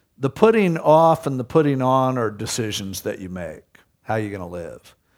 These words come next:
But being renewed in knowledge is something that is going on as a process in our lives. And I'm glad it's a process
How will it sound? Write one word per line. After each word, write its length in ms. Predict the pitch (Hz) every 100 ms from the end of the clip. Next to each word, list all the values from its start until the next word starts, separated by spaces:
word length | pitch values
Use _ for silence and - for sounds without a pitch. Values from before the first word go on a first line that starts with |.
| _ _ _ _
But 260 | 131 120 120
being 380 | 151 196 208 151
renewed 560 | 143 143 151 156 147
in 240 | - 123 123
knowledge 480 | 143 196 131 113
is 100 | 120
something 420 | - 165 180 196 151
that 140 | 131
is 160 | 127 127
going 540 | 113 143 165 185 165
on 320 | 139 135 135
as 220 | 131 127
a 60 | 139
process 680 | - 190 175 - 120 113 131
in 80 |
our 160 | 131 143
lives. 260 | 135 117 123
And 80 |
I'm 120 | 131 135
glad 280 | 147 180
it's 140 | 180 -
a 60 |
process 760 | - 135 131 127 - - -